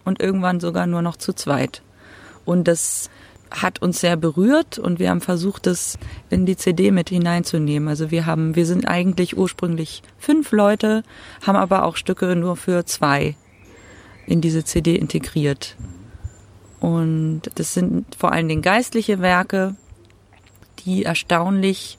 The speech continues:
intensive emotionale Texte haben, viel mehr als in anderen Perioden.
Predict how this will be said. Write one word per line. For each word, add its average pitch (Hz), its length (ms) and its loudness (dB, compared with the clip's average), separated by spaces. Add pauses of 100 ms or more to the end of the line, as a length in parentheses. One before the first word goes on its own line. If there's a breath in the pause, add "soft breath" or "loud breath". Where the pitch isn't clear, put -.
(640 loud breath)
intensive 190 840 2
emotionale 170 680 0
Texte - 480 -4
haben, 220 440 2 (560 soft breath)
viel 202 340 2
mehr 180 440 2
als - 540 -4
in 175 240 -2
anderen 190 320 2
Perioden. 196 840 0